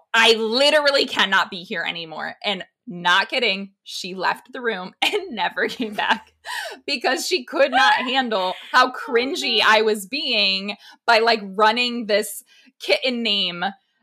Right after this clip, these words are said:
Speaker 1: bracket event.
Speaker 2: <laughs>
Speaker 1: And so she
Speaker 2: You were
Speaker 1: left.
Speaker 2: like, no, wait, hold on, pause.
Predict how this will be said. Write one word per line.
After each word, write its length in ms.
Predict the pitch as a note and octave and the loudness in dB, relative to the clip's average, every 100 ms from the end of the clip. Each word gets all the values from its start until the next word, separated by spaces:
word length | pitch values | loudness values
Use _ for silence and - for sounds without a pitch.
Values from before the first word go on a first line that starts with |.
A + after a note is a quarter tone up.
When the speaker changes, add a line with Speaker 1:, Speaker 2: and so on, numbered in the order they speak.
| _ | _
Speaker 1:
bracket 640 | A3+ G#3+ F#3+ - D3 C3+ - _ _ - _ _ - | -4 0 0 -2 -6 -6 -8 _ _ -20 _ _ -2
event. 340 | A#3+ A3 F3+ | 0 4 4
Speaker 2:
<laughs> 60 | - C6+ C6+ - - - - | 6 4 4 0 -4 -4 2
Speaker 1:
And 640 | A#3 G#3 G#3 G3+ G3+ A3 A3+ - - - | 4 6 4 2 -2 -2 -4 -4 -6 -6
so 240 | - B4 E4 | -6 -6 0
she 80 | F#4+ | 4
Speaker 2:
You 100 | G#4 | 4
were 120 | A4+ | 6
Speaker 1:
left. 280 | B4 G#4+ D#4 | 6 6 4
Speaker 2:
like, 1000 | - C#5+ G4+ A#4+ A#4+ A#4 A4+ G#4+ - - | 0 -6 -8 -10 -8 -8 -10 -10 -12 -2
no, 80 | F#4+ | 2
wait, 120 | F#4+ | 4
hold 180 | G#4 F#4 | 4 4
on, 240 | E4+ C4+ C4+ | 4 4 4
pause. 340 | G4+ C4+ B3 | 4 6 4